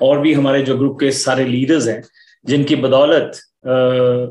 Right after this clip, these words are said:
हमारे बीस साल गुजरे। दोस्तों,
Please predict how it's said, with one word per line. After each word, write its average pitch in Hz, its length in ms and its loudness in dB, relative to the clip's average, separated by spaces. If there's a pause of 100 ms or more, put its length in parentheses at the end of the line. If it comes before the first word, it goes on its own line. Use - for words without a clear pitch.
(360)
हमारे 139 560 0
बीस 170 260 0
साल 135 440 0
गुजरे। 117 440 -4 (580)
दोस्तों, 170 480 0